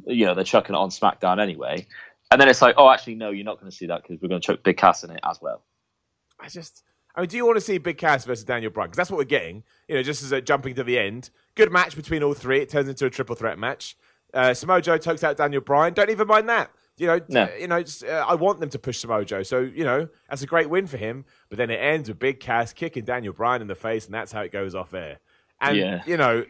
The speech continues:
Speaker 2: that's what I didn't wanna see. I'm not into it. I'm just not. For better or worse,
Speaker 1: No.
Speaker 2: I'm not into it.
Speaker 1: No, I, I, I was exactly the same. It was, "Oh, yeah, here we go again," that sort of thing.
Speaker 2: I don't know. I, I, just, I don't know. I don't know.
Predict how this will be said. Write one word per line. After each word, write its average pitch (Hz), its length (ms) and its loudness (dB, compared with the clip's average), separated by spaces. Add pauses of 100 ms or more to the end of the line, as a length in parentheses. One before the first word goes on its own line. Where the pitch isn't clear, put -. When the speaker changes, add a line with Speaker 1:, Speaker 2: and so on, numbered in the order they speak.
Speaker 2:
that's 220 300 4
what 160 100 0
I 165 60 2
didn't 156 220 -6
wanna 151 200 -2
see. 196 280 -2
I'm 143 180 0
not 165 220 -2
into 185 340 -6
it. - 120 -8
I'm 123 100 -12
just 175 180 -10
not. 202 320 -6
For 135 80 -12
better 165 200 0
or 156 60 2
worse, 131 180 2
Speaker 1:
No. 110 140 6
Speaker 2:
I'm 104 60 4
not 92 120 -8
into 101 280 -12
it. 76 100 -16 (840)
Speaker 1:
No, 107 260 8
I, 98 60 10
I, 107 180 4 (180)
I 110 120 0
was 101 100 -4
exactly 90 300 -8
the - 80 -12
same. 92 260 2
It 92 100 0
was, 98 260 -4 (560)
"Oh, 120 560 2
yeah, 107 240 -2
here 107 180 -2
we 101 100 0
go 98 160 -2
again," 107 420 -2
that 104 180 -4
sort 92 220 -10
of - 40 -8
thing. 107 240 -2 (2000)
Speaker 2:
I 87 160 -6
don't 67 100 -14
know. 62 240 -20
I, 101 80 -8 (180)
I, 85 40 -14
just, - 220 -20 (300)
I 135 200 -2
don't 101 120 -12
know. 82 180 -14
I 208 120 4
don't 196 100 2
know. 151 180 2